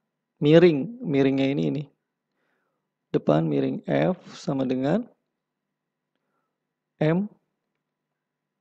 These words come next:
G. Ya, sehingga kalau mencari F sama dengan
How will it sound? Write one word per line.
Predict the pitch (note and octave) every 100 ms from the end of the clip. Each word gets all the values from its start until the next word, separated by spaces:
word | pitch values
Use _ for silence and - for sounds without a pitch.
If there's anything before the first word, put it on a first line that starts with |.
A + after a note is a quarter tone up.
| _ _ _ _ _ _ -
G. | C3 C#3+ B2+ - _ _ _ _ _ _ _ _ _
Ya, | C#3 B2+ - _ _ _ _
sehingga | - C3+ D#3
kalau | D3 C#3
mencari | C3+ D3 C3 -
F | C#3+ D#3+ G#3+ -
sama | - C#3+ C3
dengan | B2+ B2+ D#3 A#3